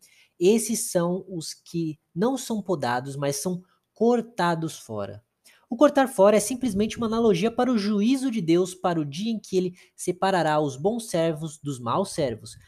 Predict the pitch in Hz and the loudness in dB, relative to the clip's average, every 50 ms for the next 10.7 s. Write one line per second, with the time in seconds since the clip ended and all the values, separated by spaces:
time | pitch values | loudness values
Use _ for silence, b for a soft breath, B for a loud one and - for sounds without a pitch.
0 | b b b - 175 170 - 214 196 220 220 226 233 220 - - 226 214 202 - | b b b -6 -4 -2 0 0 0 0 0 0 -2 -2 -2 -2 -2 -2 -2 -4
1 | 202 175 165 151 196 202 226 226 - 214 208 208 208 208 208 - 214 196 175 - | -4 -4 -2 -2 -4 -4 -4 -4 -2 -2 0 0 -2 -2 -2 -2 -2 -4 -2 0
2 | 214 226 233 233 233 214 - 226 220 - 233 208 180 170 170 175 175 - 180 185 | 0 0 0 0 -4 -6 -6 -6 -4 -4 -4 -4 -2 -2 -2 -4 -4 -6 -8 -10
3 | 185 _ - 165 170 175 175 - 135 127 117 - 156 208 247 254 262 254 - b | -10 _ -8 -6 -6 -6 -6 -6 -6 -6 -2 0 0 0 0 0 -4 -8 -12 b
4 | b b b b b - 175 165 - - 220 220 220 233 226 190 202 185 156 139 | b b b b b -2 -2 0 2 4 2 4 2 0 0 2 2 0 0 0
5 | 156 170 170 - - b b b b b 151 165 - - - 202 196 175 160 160 | -4 -4 -6 -8 -12 b b b b b -4 -4 -4 -2 0 2 2 2 4 4
6 | 147 135 120 104 98 113 117 - 139 131 131 143 135 139 139 135 - - 170 160 | 2 2 2 0 -4 -8 -6 -6 -6 -6 -6 -6 -8 -8 -8 -8 -8 -6 -4 -2
7 | 165 175 170 170 151 131 120 117 113 117 151 135 135 139 139 147 151 143 - - | -2 0 0 0 -2 -4 -6 -8 -6 -4 -4 -4 -2 -2 -2 -2 -2 -2 -2 -4
8 | 160 - - 151 147 151 151 - _ - 208 202 - 165 147 147 147 - - - | -4 -4 -4 -6 -6 -6 -8 -6 _ -4 -4 0 2 2 2 2 0 -4 -12 -20
9 | B B B B B B B - 143 135 - - 180 170 165 151 147 143 143 147 | B B B B B B B -4 -4 -4 -2 -2 -2 0 0 0 -2 -2 -2 -4
10 | - 147 135 - - 214 226 247 233 170 160 156 165 165 | -6 -8 -10 -8 -4 -2 0 0 2 2 2 0 0 -2